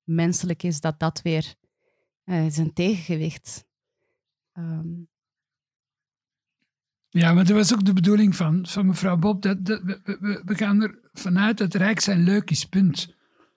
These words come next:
Speaker 2: Terwijl dat, dat is, dat is een van de,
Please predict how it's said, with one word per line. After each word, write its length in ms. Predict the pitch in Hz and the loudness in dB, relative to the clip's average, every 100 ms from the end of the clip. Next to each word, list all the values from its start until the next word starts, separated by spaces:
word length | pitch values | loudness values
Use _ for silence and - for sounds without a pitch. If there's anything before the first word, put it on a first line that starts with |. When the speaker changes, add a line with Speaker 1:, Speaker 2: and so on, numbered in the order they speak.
| _ _ _ _ _ _ _ _ | _ _ _ _ _ _ _ _
Speaker 2:
Terwijl 380 | - 170 165 165 | -6 -2 0 0
dat, 300 | 151 175 151 | 0 -2 -2
dat 220 | - 151 | -6 -4
is, 240 | 170 151 - | -2 -2 -4
dat 240 | 190 156 | -6 -4
is 160 | 170 - | -4 -2
een 140 | 175 | -2
van 180 | 165 170 | 0 0
de, 120 | 160 | 0